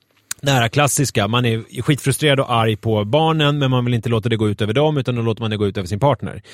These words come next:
Ska man göra det i det här läget? För att det var inte så att hon hade haft en vidrig dag, men det var väl liksom, hon behövde väl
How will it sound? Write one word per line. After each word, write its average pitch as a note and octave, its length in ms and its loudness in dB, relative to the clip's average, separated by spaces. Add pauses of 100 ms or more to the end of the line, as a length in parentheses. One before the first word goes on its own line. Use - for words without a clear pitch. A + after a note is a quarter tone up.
(300)
Ska F#3 400 4
man D#3 340 2
göra F3 420 4
det C3+ 80 4
i G#2+ 40 2
det G2 80 0
här G2 100 0
läget? G2+ 500 0
För C3+ 120 2
att - 220 -4
det C3+ 220 -2
var D#3 120 4
inte D#3 140 -2
så C3+ 100 2
att A#2 80 -2
hon A#2 80 0
hade A2+ 140 0
haft F3 240 0
en F#3 100 -2
vidrig A2 300 2
dag, E2+ 300 -4
men B2+ 140 0
det B2 80 2
var A#2+ 200 2
väl A#2 120 2
liksom, A#2+ 240 0
hon B2+ 200 2
behövde B2 360 2
väl A2 200 0